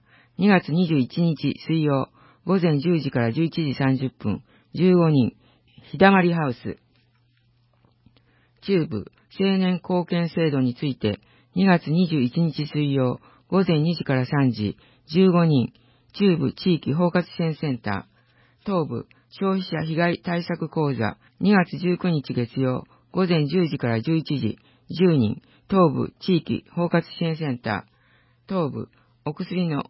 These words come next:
お悩みありませんか？薬剤師相談会。二月二十日火曜、午前一時から三時、四人。東部地域包括支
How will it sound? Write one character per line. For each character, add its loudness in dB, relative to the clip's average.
お -6
悩 -2
み -4
あ -2
り -4
ま -6
せ -6
ん -6
か？ -4
薬 -4
剤 -2
師 -12
相 -4
談 -2
会。 -4
二 2
月 2
二 -2
十 -16
日 -2
火 -2
曜、 0
午 0
前 0
一 -2
時 -4
か -2
ら -2
三 0
時、 -8
四 2
人。 2
東 4
部 0
地 0
域 -4
包 0
括 0
支 -20